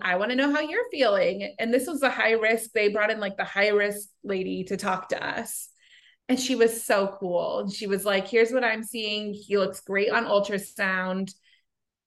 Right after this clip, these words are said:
But you know what? This is, I'm just a doctor. What do you wanna do?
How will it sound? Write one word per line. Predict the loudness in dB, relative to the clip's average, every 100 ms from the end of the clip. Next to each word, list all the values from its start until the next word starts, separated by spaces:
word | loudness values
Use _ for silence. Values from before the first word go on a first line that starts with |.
| _
But | 2 4
you | 4
know | 2 2
what? | 2 2 2
This | 0 0
is, | 0 2
I'm | 0
just | 0 0
a | 0
doctor. | 2 0 2 2 4 2
What | -2 -2
do |
you | 0 -2
wanna | -4 -6
do? | -2 0 2 0 -4